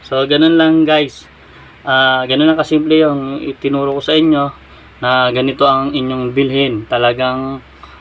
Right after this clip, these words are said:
ah, magiging satisfied ka talaga. Sa, kahit gumastos ka ng magkano,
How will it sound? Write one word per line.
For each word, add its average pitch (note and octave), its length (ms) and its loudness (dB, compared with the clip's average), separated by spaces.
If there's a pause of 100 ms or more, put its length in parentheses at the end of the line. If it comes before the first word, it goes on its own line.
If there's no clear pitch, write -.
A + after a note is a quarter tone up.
(180)
ah, B2 560 -2
magiging C3 640 -6 (280)
satisfied - 720 -6
ka B2+ 140 -2
talaga. A2+ 480 -2 (180)
Sa, - 240 -10
kahit B2+ 320 -2
gumastos B2 480 -6
ka B2+ 160 0
ng B2 300 -4
magkano, B2+ 500 0